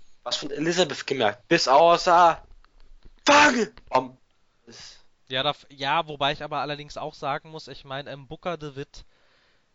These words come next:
Speaker 2: ist jetzt, Achtung, Spoiler-Alarm, nun Privatdetektiv. Wo bitte hat der seine militärische Ausbildung her, ganze Horden von Polizisten und Soldaten niederzumetzeln, ohne dabei auch nur irgendwie in Bedrängnis zu kommen? Ich find, da beißt sich dann die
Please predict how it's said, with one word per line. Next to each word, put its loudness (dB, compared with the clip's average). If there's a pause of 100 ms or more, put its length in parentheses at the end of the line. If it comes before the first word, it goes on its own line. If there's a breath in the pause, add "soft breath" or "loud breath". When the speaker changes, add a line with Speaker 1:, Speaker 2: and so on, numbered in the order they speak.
(180)
Speaker 2:
ist -16
jetzt, -12
Achtung, -10
Spoiler-Alarm, -6
nun -16
Privatdetektiv. -12
Wo -16
bitte -12
hat -8
der -8
seine -10
militärische -12
Ausbildung -10
her, -6
ganze -10
Horden 0
von -12
Polizisten -10
und -16
Soldaten -8
niederzumetzeln, -14
ohne -18
dabei -8
auch -12
nur -20
irgendwie -20
in -20
Bedrängnis -14
zu -20
kommen? -14 (380 soft breath)
Ich -14
find, -12
da -2
beißt -2
sich -16
dann -8
die -16